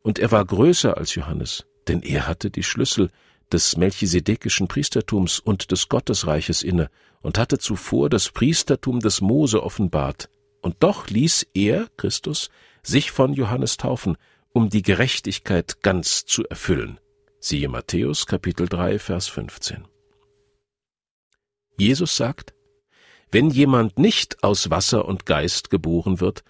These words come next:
kann er nicht in das Reich Gottes kommen. Und Himmel und Erde werden vergehen, aber meine Worte werden nicht vergehen.“ Johannes Kapitel drei, Vers fünf,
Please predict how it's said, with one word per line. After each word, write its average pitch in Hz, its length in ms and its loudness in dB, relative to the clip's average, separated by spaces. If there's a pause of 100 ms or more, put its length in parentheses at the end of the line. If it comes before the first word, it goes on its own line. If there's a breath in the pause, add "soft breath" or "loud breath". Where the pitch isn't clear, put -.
(340 soft breath)
kann 104 200 2
er 98 140 -2
nicht 95 320 2
in 123 80 0
das 101 200 0
Reich 92 240 0
Gottes - 320 -2
kommen. 76 380 -4
Und 98 340 0 (180)
Himmel 202 320 6
und 123 320 -4
Erde 139 380 0
werden 113 300 0
vergehen, 107 640 0
aber 92 220 0
meine 80 420 0
Worte 78 400 -2
werden 71 320 -2
nicht - 300 -6
vergehen.“ 60 560 -6 (440)
Johannes 92 520 0
Kapitel 90 500 -2
drei, 82 240 -2
Vers - 300 -2
fünf, - 480 -6